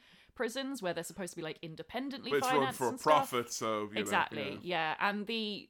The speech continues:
Speaker 1: the corporation that owned this prison and a bunch of others, it's the second largest in America, has loads of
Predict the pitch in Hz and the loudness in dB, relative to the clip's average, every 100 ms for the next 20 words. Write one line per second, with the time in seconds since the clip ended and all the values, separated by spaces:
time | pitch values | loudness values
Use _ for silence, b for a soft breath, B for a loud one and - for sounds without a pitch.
0 | - 240 339 330 269 - 202 - 185 185 | -12 -4 -2 2 0 0 -4 -2 -2 -4
1 | 160 170 - 165 160 139 147 143 151 - | -6 -8 -6 -6 -6 -10 -12 -10 -10 -10
2 | 147 143 135 - - - 160 156 151 151 | -10 -8 -10 -12 -14 -12 -12 -10 -8 -6
3 | 147 147 - 143 139 151 143 143 - - | -8 -12 -14 -14 -12 -8 -8 -8 -10 -10
4 | 135 B B B B B B - 196 185 | -10 B B B B B B 0 0 2
5 | 196 185 175 170 156 | 2 2 2 -2 -10